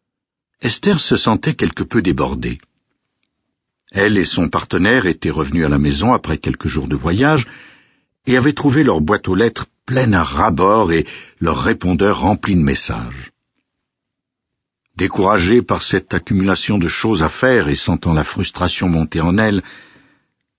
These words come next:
Esther nous demanda, « Abraham, que devrais-je faire ? » Notre réponse fut, « Te voilà à te comporter à nouveau comme un être physique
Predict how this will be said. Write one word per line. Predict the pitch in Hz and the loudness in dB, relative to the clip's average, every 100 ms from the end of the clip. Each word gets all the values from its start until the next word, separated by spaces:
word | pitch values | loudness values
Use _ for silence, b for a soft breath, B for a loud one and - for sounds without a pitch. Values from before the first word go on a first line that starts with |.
| _ - | _ -8
Esther | 117 - 160 135 | -6 -2 0 2
nous | 98 | 2
demanda, « | 82 87 82 78 85 76 B B B B B _ _ _ _ _ _ _ _ | 2 2 2 2 0 -2 B B B B B _ _ _ _ _ _ _ _
Abraham, | 107 107 107 123 120 90 b b b b _ _ _ _ _ _ | -2 2 2 2 2 0 b b b b _ _ _ _ _ _
que | 143 147 | 0 0
devrais-je | 107 85 78 80 - | 0 -2 -2 -2 -4
faire ? » | - - 64 58 57 - _ _ _ _ _ _ _ _ _ _ _ _ _ _ _ _ _ _ _ _ _ _ | -6 -4 -4 -6 -12 -18 _ _ _ _ _ _ _ _ _ _ _ _ _ _ _ _ _ _ _ _ _ _
Notre | 113 107 - 95 | -2 -2 0 0
réponse | 92 - 90 82 - | 0 0 -2 -2 -4
fut, « | - 82 73 62 _ _ _ _ _ _ _ _ _ _ _ _ _ - | -6 -2 -2 -4 _ _ _ _ _ _ _ _ _ _ _ _ _ 0
Te | |
voilà | 147 135 170 160 151 | 2 4 4 4 2
à | 127 | 0
te | 135 | -2
comporter | 139 131 143 120 - 127 | 0 0 0 -2 2 4
à | 147 | 4
nouveau | 156 143 120 143 | 4 4 4 2
comme | - 127 120 | 2 2 2
un | 120 | 2
être | 120 - 98 | 2 0 -6
physique | - 147 131 107 127 - | -4 -2 2 2 0 -6